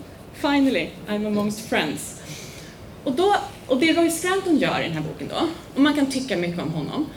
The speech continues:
men det han gör är att han pratar om att vår, vårt problem med att förhålla oss till den här slukhålet, som vi kallar det nu, har att göra med vår oförmåga att relatera till vår egen dödlighet på individnivå,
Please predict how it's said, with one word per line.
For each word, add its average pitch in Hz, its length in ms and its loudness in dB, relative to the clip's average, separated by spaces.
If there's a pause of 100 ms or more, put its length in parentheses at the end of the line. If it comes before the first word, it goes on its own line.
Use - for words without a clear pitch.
(220)
men 196 300 2 (380)
det 269 120 0
han 277 200 4
gör 311 240 6 (100)
är 190 160 2
att 180 120 -2
han 190 120 -4
pratar 180 320 -2
om 160 160 0
att 165 260 -4
vår, 202 260 2 (560)
vårt 302 380 2
problem 180 440 2
med 170 140 0
att - 360 -10
förhålla 254 520 4
oss - 360 -4
till 240 380 2
den 196 220 0
här 156 280 -2 (1000)
slukhålet, 190 680 -2
som - 180 -10
vi 220 60 -8
kallar 208 180 -2
det 214 60 2
nu, 190 200 -2 (480)
har 254 140 4
att 254 60 6
göra 240 220 6
med 208 160 4
vår 202 160 0
oförmåga 247 540 2
att 202 120 -2
relatera 190 420 -4
till 190 140 -2
vår 208 120 0
egen 175 220 -2
dödlighet 262 880 -4 (580)
på - 100 0
individnivå, 220 720 2